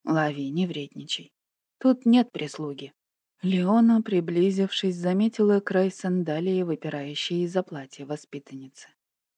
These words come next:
«А что это у тебя? Куда это мы собрались?» «Я хотела попробовать подружиться с Мокти. Сама. Ну ладно, потом как-нибудь. Мы с тобой порядок наводить затеяли».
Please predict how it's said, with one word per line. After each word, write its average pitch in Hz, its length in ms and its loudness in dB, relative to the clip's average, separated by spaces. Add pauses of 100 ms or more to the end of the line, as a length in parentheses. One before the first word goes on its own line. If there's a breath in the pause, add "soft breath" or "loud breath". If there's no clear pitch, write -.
(140)
«А 185 120 -2
что - 280 4
это 151 280 2
у 143 100 -10
тебя? 151 360 -8 (380)
Куда 214 380 4
это 151 200 -2
мы 156 160 2
собрались?» 156 800 -4 (800)
«Я 226 160 4
хотела 226 440 2
попробовать 220 600 0
подружиться 233 640 0
с - 80 -4
Мокти. 269 440 4 (340)
Сама. 277 480 4 (480)
Ну 240 120 2
ладно, 156 460 0 (140)
потом 160 400 -2
как-нибудь. - 680 -6 (540)
Мы 254 440 6
с - 120 -16
тобой 233 320 2
порядок 254 540 -2
наводить 160 460 -2
затеяли». 156 680 -6